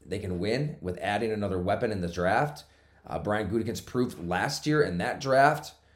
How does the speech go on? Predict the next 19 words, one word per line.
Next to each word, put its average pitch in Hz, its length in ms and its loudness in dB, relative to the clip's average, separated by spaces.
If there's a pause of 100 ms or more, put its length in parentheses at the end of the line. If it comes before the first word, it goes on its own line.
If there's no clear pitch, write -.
(260)
And 107 160 -2
look, 147 200 4
it 107 120 2
was 139 360 4
a, 135 340 6
it 131 60 2
was 165 140 2
a 170 60 2
draft 151 440 4
that 143 400 6
our 143 340 6
Bob 143 240 6
McGinn 147 240 8
was 147 140 4
critical 143 420 8
of 101 280 8
at 117 180 6
the 101 40 0
time. 95 500 0